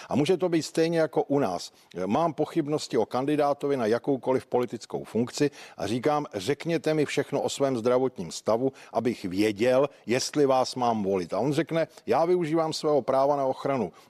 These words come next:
eh, osobních údajů, nic vám neřeknu, no tak já ho nebudu volit. To je jediné, co tam prostě funguje.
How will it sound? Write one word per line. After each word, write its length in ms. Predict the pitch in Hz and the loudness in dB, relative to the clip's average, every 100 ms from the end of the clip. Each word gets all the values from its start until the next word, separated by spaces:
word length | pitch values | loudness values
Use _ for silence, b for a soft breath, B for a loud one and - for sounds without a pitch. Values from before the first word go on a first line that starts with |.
| 107 104 | -2 0
eh, 120 | 104 | 0
osobních 500 | 120 - 139 104 - | 0 0 0 -2 0
údajů, 300 | 131 147 131 | 0 2 2
nic 240 | 147 131 | 2 2
vám 220 | 117 95 | 0 2
neřeknu, 420 | 110 113 147 160 B - | 2 2 0 -4 B -6
no 60 | 135 | -4
tak 160 | 160 | 0
já 120 | 160 156 | 0 0
ho 100 | 160 | -2
nebudu 320 | 151 156 160 | -2 -2 0
volit. 480 | 143 127 80 - - b - | 2 2 0 -12 -20 b 0
To 80 | 131 | 4
je 120 | 127 | 4
jediné, 500 | 120 151 175 170 165 | 4 2 2 0 0
co 160 | 160 | 0
tam 180 | 147 147 | 0 0
prostě 300 | 143 139 - | 0 -2 -6
funguje. 520 | - 120 135 156 160 | -2 2 6 6 4